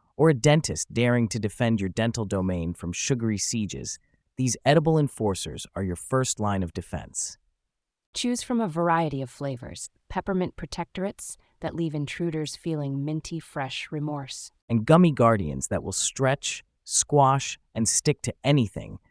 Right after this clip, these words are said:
Speaker 1: that dares to dash away with your desserts.
Speaker 2: Say goodbye to the bittersweet aftermath of a treat theft and hello to a delectable deterrent.
Speaker 1: Don't let your treats face defeat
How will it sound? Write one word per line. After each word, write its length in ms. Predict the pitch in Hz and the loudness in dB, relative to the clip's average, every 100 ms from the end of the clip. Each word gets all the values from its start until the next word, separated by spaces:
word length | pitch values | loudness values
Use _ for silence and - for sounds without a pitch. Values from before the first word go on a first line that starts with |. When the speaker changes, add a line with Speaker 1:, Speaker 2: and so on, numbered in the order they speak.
| _ | _
Speaker 1:
that 220 | 110 92 | -2 0
dares 280 | 123 120 120 | 4 4 4
to 120 | - | 0
dash 360 | 98 113 107 - | 0 2 2 2
away 360 | 120 104 87 80 | 2 2 0 -2
with 240 | 87 - | -6 -4
your 100 | 92 | -4
desserts. 720 | 85 85 110 - - - - - | -4 -4 -2 -4 -6 -10 -10 -12
Speaker 2:
Say 300 | - 247 269 | -6 -2 0
goodbye 440 | 262 208 190 185 175 | 0 2 2 2 0
to 120 | 151 | -4
the 80 | 147 | -4
bittersweet 560 | 190 185 180 - 180 | -2 0 -2 -2 -4
aftermath 640 | 139 147 - 139 135 131 | -2 -4 -4 -4 -4 -6
of 100 | 143 | -8
a 60 | 151 | -10
treat 280 | - 220 - | -6 -6 -8
theft 400 | - 117 - - - _ | -10 -12 -14 -20 -20 _
and 160 | 165 151 | -6 -6
hello 540 | 175 160 160 156 156 - | -4 -2 0 0 -4 -8
to 160 | 170 | -6
a 80 | 156 | -4
delectable 720 | 151 135 139 - 131 131 139 - | -4 -6 -8 -10 -12 -12 -14 -14
deterrent. 500 | 135 - 113 - - - - | -14 -12 -14 -16 -20 -20 4
Speaker 1:
Don't 260 | 143 156 | 6 6
let 160 | 165 156 | 4 0
your 140 | 139 | 0
treats 460 | 123 - 139 131 - | -2 -2 -2 -2 -6
face 400 | - - 127 - | -4 0 2 2
defeat 460 | - - - 110 | -2 -6 -4 -4